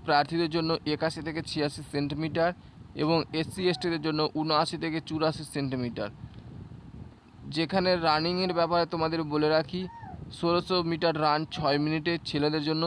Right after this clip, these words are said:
মেয়েদের জন্য এক কিলোমিটার রান পাঁচ মিনিটে। লং জাম্প রয়েছে চার ফিট ছেলেদের জন্য, মেয়েদের জন্য রয়েছে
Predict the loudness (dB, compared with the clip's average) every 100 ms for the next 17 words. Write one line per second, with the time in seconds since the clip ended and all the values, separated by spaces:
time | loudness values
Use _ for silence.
0 | 0 2 0 0 0 0 0 0 -2 -2
1 | -2 0 0 2 2 2 -2 -12 -6 -2
2 | 0 0 -2 -2 -2 -6 -10 -16 -20 -18
3 | -18 -16 -14 -2 4 4 4 4 4 4
4 | 0 0 0 2 2 0 -6 -6 -12 -18
5 | -12 -2 0 2 0 0 2 2 2 2
6 | 0 0 2 2 0